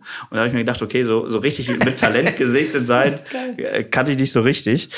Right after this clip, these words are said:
Speaker 1: Okay, Tennis. Wenn du dir, äh, eine Superkraft aussuchen könntest, die du gerne hättest, welche Superkraft hättest du gerne?
Speaker 2: Puh, fliegen.
Speaker 1: Fliegen?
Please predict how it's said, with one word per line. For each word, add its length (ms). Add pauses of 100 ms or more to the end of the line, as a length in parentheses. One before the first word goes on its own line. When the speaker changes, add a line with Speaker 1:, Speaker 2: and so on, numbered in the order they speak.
(180)
Speaker 1:
Okay, 300
Tennis. 340 (320)
Wenn 240
du 100
dir, 1040
äh, 40 (260)
eine 260
Superkraft 520
aussuchen 420
könntest, 580
die 80
du 120
gerne 240
hättest, 520 (760)
welche 320
Superkraft 640
hättest 220
du 60
gerne? 300 (3250)
Speaker 2:
Puh, 380 (720)
fliegen. 380 (360)
Speaker 1:
Fliegen? 520